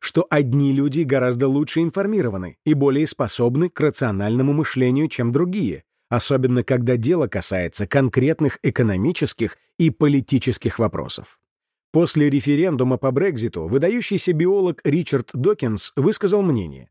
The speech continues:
что подавляющее большинство британцев, включая его самого, не должны были голосовать на референдуме, поскольку не обладали необходимыми знаниями в области экономики и политики. С тем же успехом можно организовать национальный плебисцит,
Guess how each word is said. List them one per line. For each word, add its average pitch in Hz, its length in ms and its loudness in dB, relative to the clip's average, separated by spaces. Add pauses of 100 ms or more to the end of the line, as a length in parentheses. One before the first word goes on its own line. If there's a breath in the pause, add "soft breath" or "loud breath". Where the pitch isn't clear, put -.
(200)
что - 220 0
подавляющее 131 720 2
большинство 131 540 -2
британцев, 131 680 -2 (120)
включая 175 380 0
его 110 220 0
самого, 127 420 -4 (320)
не 180 140 4
должны 196 440 2
были 151 200 2
голосовать 135 640 0
на 131 120 0
референдуме, 120 760 0
поскольку 131 420 0
не 143 120 2
обладали 135 420 0
необходимыми 143 720 0
знаниями 123 640 0 (120)
в 139 80 0
области 131 520 0
экономики 92 720 -2
и 131 220 0
политики. - 680 -4 (420)
С - 120 -10
тем 143 200 4
же 127 100 4
успехом 135 520 2 (160 loud breath)
можно 147 300 2
организовать 135 760 0
национальный 135 720 0
плебисцит, 135 800 -2